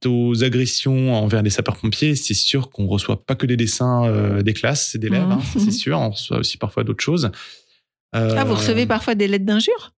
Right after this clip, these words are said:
Speaker 1: Non, non, non, non, mais
Speaker 2: Ah.
Speaker 1: des... quand il y a des dessins d'enfants ou des lettres de rés-, remerciements, ça, ça, ça nous fait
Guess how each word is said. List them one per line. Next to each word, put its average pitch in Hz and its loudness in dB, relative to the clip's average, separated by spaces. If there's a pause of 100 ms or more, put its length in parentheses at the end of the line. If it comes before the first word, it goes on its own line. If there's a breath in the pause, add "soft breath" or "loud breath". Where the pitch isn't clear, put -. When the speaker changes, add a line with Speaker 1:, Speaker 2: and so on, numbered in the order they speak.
(200)
Speaker 1:
Non, 190 2
non, 226 2
non, 214 0
non, 151 2
mais 113 -2
Speaker 2:
Ah. 113 0
Speaker 1:
des... 113 0
quand 110 -4
il - -8
y 104 2
a - 0
des 101 0
dessins 107 0
d'enfants 131 0
ou 131 0
des 123 0
lettres 117 -2
de 107 -2
rés-, 110 0
remerciements, 117 0
ça, - -4
ça, - -4
ça - -2
nous 117 2
fait 110 0